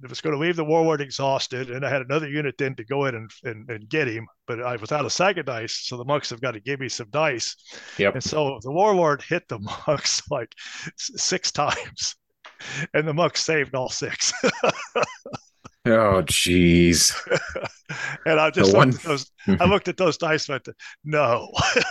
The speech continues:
Speaker 1: <laughs> no."
Speaker 2: <laughs>
Speaker 1: So anyway, so then he, then the warlord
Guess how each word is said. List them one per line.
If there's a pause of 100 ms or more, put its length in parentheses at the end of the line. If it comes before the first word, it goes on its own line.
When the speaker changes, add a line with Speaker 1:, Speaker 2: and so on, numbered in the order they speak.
(100)
Speaker 1:
<laughs>
no."
Speaker 2:
<laughs> (800)
Speaker 1:
So
anyway,
so
then
he,
then
the
warlord